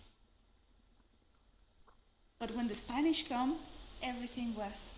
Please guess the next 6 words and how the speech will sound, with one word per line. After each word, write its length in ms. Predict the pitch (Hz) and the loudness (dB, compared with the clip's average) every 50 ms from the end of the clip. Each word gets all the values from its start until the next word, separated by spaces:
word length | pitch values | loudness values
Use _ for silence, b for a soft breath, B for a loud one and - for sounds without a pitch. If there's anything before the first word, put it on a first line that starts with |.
| - - | -8 -4
different 560 | 254 254 - - - 190 180 190 - - - - | -4 -4 -4 -4 -8 -8 -8 -8 -8 -10 -10 -8
and 160 | 220 220 214 196 220 | -6 -6 -6 -4 -4
we 60 | 247 | -6
forgot 460 | 233 - - - - 220 202 196 202 - | -6 -6 -10 -8 -2 0 0 0 -2 -4
the 80 | - | -6
species. 640 | - - - - 180 190 - - - - - - | -6 -6 -6 -8 -6 -6 -6 -6 -6 -8 -8 -8